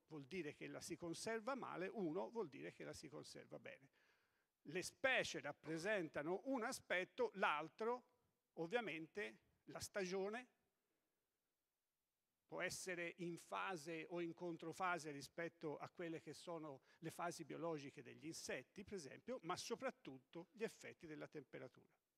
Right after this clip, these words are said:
Ovviamente in certi periodi dell'anno questa operazione è più semplice. I metodi che sono stati applicati e che vengono applicati, come vedete, sono molti.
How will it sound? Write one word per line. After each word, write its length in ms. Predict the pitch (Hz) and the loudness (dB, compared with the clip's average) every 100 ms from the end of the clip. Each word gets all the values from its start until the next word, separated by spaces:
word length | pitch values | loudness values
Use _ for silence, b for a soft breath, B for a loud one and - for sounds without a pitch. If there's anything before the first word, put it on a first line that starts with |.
| _ b b b b b b - | _ b b b b b b -12
Ovviamente 760 | 139 226 240 160 143 - 226 233 | -2 0 2 0 -2 -2 -2 0
in 140 | 151 | -4
certi 400 | - 233 202 160 | 0 0 0 -4
periodi 380 | 156 170 196 151 | -4 0 0 0
dell'anno 580 | 202 214 139 120 156 175 | 0 0 -2 -4 -6 -6
questa 300 | - 139 143 | -6 -6 -4
operazione 720 | 151 165 - - 117 139 165 _ b b b | -4 -4 -4 -10 -10 -10 -12 _ b b b
è 140 | 180 | -10
più 160 | - - | -8 -10
semplice. 640 | - - - - - - _ _ _ b b b b b b b b _ - | -10 -14 -18 -20 -18 -18 _ _ _ b b b b b b b b _ -2
I 120 | 294 | 2
metodi 540 | 311 170 - 151 139 - _ _ _ - - | 6 6 4 -4 -10 -14 _ _ _ -20 -14
che 140 | 156 | -8
sono 300 | 143 - 247 | 2 4 4
stati 360 | 196 - 226 180 | 2 0 0 0
applicati 580 | 151 160 156 220 139 143 | -2 -4 4 4 4 0
e 40 | |
che 100 | 202 | -4
vengono 320 | 190 233 208 | 0 0 2
applicati, 520 | 202 - 240 165 - 180 | 0 0 -2 0 0 -2
come 240 | 165 165 | -2 -2
vedete, 440 | 165 151 156 147 160 | -2 -4 -4 -4 -6
sono 260 | - 151 | -6 -4
molti. 500 | 135 131 120 - - | -4 -6 -10 -12 -20